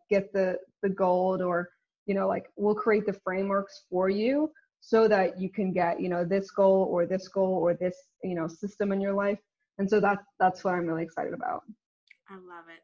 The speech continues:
Speaker 2: Kathleen, thank you so much. It's so
Speaker 1: Thanks so much.
Speaker 2: I'm f-, having fun talking with you.
Speaker 1: Yeah, this is great.
Speaker 2: Yes.
Speaker 1: I'll send it to my mom.
Speaker 2: Yes, have a good day, and thank you so much.
Speaker 1: Of course. Talk soon.
Speaker 2: Bye.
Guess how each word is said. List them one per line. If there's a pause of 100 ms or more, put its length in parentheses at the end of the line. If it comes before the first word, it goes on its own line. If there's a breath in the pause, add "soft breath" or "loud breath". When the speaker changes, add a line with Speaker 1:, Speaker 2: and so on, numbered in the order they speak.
(160)
Speaker 2:
Kathleen, (100)
thank
you
so
much. (200)
It's
so
Speaker 1:
Thanks
so
much. (320)
Speaker 2:
I'm (120)
f-,
having
fun
talking
with
you. (640)
Speaker 1:
Yeah,
this
is
great. (340)
Speaker 2:
Yes. (140)
Speaker 1:
I'll
send
it
to
my
mom. (200)
Speaker 2:
Yes,
have
a
good
day,
and
thank
you
so
much. (440)
Speaker 1:
Of
course. (280)
Talk
soon. (440)
Speaker 2:
Bye.